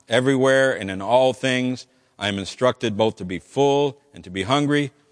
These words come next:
both to abound and to suffer need." Paul talks here about contentment. In other words, he said, "What I,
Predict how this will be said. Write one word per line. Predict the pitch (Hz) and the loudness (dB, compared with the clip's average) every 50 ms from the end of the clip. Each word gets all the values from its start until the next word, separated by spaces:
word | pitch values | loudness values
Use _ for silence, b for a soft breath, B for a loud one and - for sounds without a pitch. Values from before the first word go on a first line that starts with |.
| b b - | b b -2
both | 104 98 101 - - | 0 0 0 0 -4
to | 101 92 87 | -8 -8 -8
abound | 87 85 101 107 120 123 127 123 123 123 120 117 113 _ _ _ _ _ _ _ _ _ _ - | -6 -4 -2 -2 -2 -2 -2 -4 -6 -8 -10 -12 -14 _ _ _ _ _ _ _ _ _ _ -18
and | 98 101 | -18 -16
to | - 104 | -14 -14
suffer | - - 101 92 - 92 | -8 -6 -6 -6 -6 -12
need." | 87 95 104 107 107 98 85 73 - _ _ _ _ _ _ _ _ _ _ _ _ _ _ _ _ _ _ _ _ _ _ _ _ _ _ _ _ _ _ _ _ _ _ - | -14 -12 -10 -8 -8 -10 -10 -14 -18 _ _ _ _ _ _ _ _ _ _ _ _ _ _ _ _ _ _ _ _ _ _ _ _ _ _ _ _ _ _ _ _ _ _ -2
Paul | 104 107 110 110 107 | 0 2 2 2 0
talks | - - 113 113 - - - | -2 -2 -2 -2 -2 -4 -8
here | 110 110 107 | -6 -6 -4
about | 101 95 98 98 95 - | -4 -4 -4 -6 -6 -8
contentment. | - 104 98 127 135 135 - - 85 _ _ _ _ _ _ _ _ _ _ _ _ _ _ _ _ _ _ _ _ _ _ _ _ _ _ _ _ _ _ _ - | -14 -14 -10 -8 -10 -10 -10 -14 -20 _ _ _ _ _ _ _ _ _ _ _ _ _ _ _ _ _ _ _ _ _ _ _ _ _ _ _ _ _ _ _ -12
In | 98 | -8
other | 107 113 110 117 | -6 -2 -2 0
words, | 113 117 117 101 | 2 0 0 0
he | 110 110 | -4 -10
said, | 98 - - 113 110 101 | -10 -4 -2 -2 -2 0
"What | 98 120 123 | 2 2 4
I, | 120 120 117 117 | 6 4 4 2